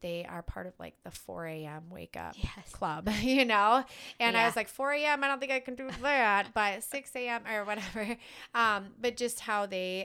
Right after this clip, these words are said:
Speaker 1: have their routine. And that was what I
Speaker 2: Yes.
Speaker 1: took away from it, is I don't have to be a part of the four A M club quite yet.
Speaker 2: No.
Speaker 1: But just starting a routine and finding that that works for you is great.
Speaker 2: Mm-hmm.
Speaker 1: I love it. But it is hard. It's,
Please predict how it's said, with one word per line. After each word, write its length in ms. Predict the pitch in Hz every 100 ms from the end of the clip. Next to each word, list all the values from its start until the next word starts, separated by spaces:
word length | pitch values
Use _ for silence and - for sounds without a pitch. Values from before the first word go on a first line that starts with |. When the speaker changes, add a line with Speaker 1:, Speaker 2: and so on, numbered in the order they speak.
| 185
Speaker 1:
have 200 | 190 180
their 140 | 185 185
routine. 560 | 190 170 - 220 185
And 220 | - 226
that 140 | 294 311
was 140 | 262
what 120 | 226
I 60 | 208
Speaker 2:
Yes. 80 | 208
Speaker 1:
took 180 | 214 208
away 240 | 190 175
from 220 | 180 185
it, 80 | 180
is 100 | 190
I 100 | -
don't 120 | 240 226
have 180 | 220 -
to 60 |
be 140 | 226 208
a 60 |
part 200 | - 190
of 120 | 185
the 80 | 190
four 320 | 180 - -
A 120 | 180 190
M 200 | 180 185
club 240 | - -
quite 300 | - 196 175
yet. 160 | 165 196
Speaker 2:
No. 320 | - - - - -
Speaker 1:
But 640 | 233 214 202 196 - - -
just 240 | 220 226 -
starting 440 | 214 202 202 202
a 60 | 196
routine 540 | 202 190 - 196 202
and 160 | 190 170
finding 380 | 175 170 170
that 200 | 175 170
that 140 | - 90
works 240 | 92 -
for 120 | -
you 100 | 240
is 100 | 247
great. 440 | 180 - - 180 185 220
Speaker 2:
Mm-hmm. 300 | 190 180 180 175 - _ _ _ -
Speaker 1:
I 100 | 196
love 200 | 180 180
it. 180 | 185 -
But 180 | 208 202
it 140 | 285 311
is 200 | 370 -
hard. 280 | 247 233
It's, 260 | 226 220 -